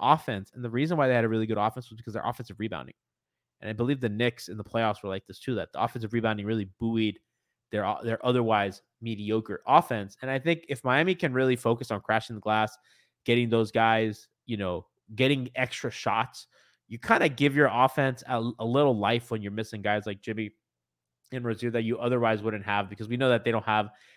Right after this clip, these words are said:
kind of the downhill talent for that. And, um, yeah, so that's a huge, I think that's such a huge win for them.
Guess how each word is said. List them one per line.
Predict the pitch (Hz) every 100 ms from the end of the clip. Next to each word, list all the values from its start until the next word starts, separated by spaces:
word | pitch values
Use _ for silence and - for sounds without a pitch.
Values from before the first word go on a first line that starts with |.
| _
kind | 143 123
of |
the | 107
downhill | 101 107 104 101
talent | - 95 92 -
for | 95
that. | 92 87 _ _ _ _ _ _ _ _ _ _ _ _ _ _ _ _ - - _ _ _ _ - _ -
And, | 120 110 107
um, | 104 98 87 - _ _ _ _ -
yeah, | 170 208
so | 165
that's | 143 139
a |
huge, | 143 - 175 170 135 -
I |
think | 131 131
that's | 131
such | 131 117
a |
huge | - 113
win | 110 101
for | 107
them. | 101 90